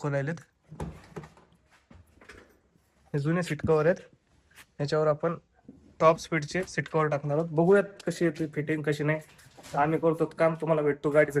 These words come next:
काम झाल्यावर. काळा घोडा, ह्याचा व्हिडिओ तुम्हाला आपल्या दैवत कार डेकोर या अकाउंटला तर भेटूनच जाईल,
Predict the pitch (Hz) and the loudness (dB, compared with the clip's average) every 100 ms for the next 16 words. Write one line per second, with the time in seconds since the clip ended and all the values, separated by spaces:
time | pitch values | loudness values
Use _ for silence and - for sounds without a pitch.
0 | 139 160 175 151 147 147 170 - - - | 2 4 4 4 4 2 0 -6 -20 -20
1 | - _ - - - _ _ - - - | -20 _ -14 -14 -20 _ _ -8 -8 -8
2 | - - 147 143 - - - - - 151 | -12 -10 -8 -8 -12 -16 -20 -20 -6 0
3 | 147 147 139 143 139 - 147 151 139 147 | 2 2 4 2 0 -4 -2 0 2 4
4 | 160 170 170 160 160 151 151 151 151 151 | 6 6 6 8 8 6 4 6 4 4
5 | 156 151 143 147 143 143 147 147 139 147 | 4 4 2 2 2 4 2 0 -2 0
6 | 139 156 160 139 160 | 0 2 0 2 2